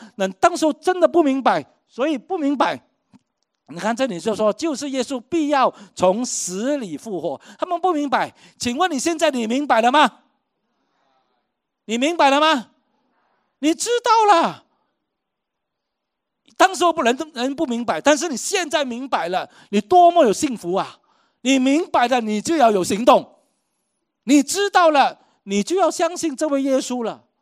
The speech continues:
那从一个角度啊，我们来看一下。耶稣，如果你看那个话剧，耶稣是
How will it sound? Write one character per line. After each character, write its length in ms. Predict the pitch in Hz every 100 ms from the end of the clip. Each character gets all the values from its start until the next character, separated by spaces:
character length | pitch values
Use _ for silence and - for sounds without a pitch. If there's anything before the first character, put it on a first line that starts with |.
| _ _ _ _ _ _ _ _ _ _ _ _ _ _ _ _ _ _ _ _ _ _ _ _ _ _ _ _ _ _ _
那 240 | 247 220 _ _ _ _ _ _ _ _ _ _ _ _ -
从 220 | 202 302
一 40 |
个 140 | 370 311
角 240 | 160 131
度 180 | 180 208
啊， 280 | 139 135 110 _
我 100 | 131
们 100 | 143
来 120 | 160
看 280 | 165 - 160
一 60 | 147
下。 320 | 127 110 90 _ _ _ _ _ _ _ _ _ _ _ _ _ -
耶 140 | 370 403
稣， 480 | - 370 349 330 269 _ _ _ _
如 100 | 202
果 80 | 320
你 60 | 208
看 140 | 247
那 60 | 247
个 80 |
话 140 | 233 220
剧， 180 | 226 202
耶 240 | 214 262
稣 180 | 262 247
是 220 | 240